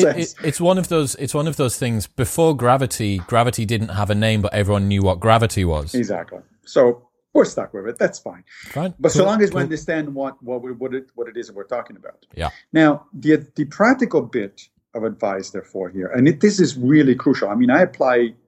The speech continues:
Speaker 1: I've been practicing Stoicism now for, like, five and a half years or so, give or take. And the dichotomy of control has become second nature to me. I'll give you an example in just a,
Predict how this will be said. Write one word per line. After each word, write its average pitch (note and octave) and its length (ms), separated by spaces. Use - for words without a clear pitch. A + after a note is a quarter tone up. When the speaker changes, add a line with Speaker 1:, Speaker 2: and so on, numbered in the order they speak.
Speaker 1:
I've D3+ 120
been E3 140
practicing C#3 420
Stoicism G#2+ 440
now G#2+ 120
for, G2+ 360
like, G2 200
five G#2+ 440
and G2+ 80
a F#2 40
half F#2+ 240
years F#2 220
or - 80
so, - 320
give G2 140
or F#2 80
take. - 280
And C3 440
the B2+ 180
dichotomy E3 460
of D3+ 80
control C3 480
has G#2 120
become G#2 480
second A#2+ 580
nature G2 340
to - 80
me. - 120
I'll A#2 120
give B2+ 120
you B2+ 60
an G#2 80
example G2+ 340
in F#2+ 80
just G2 220
a, - 60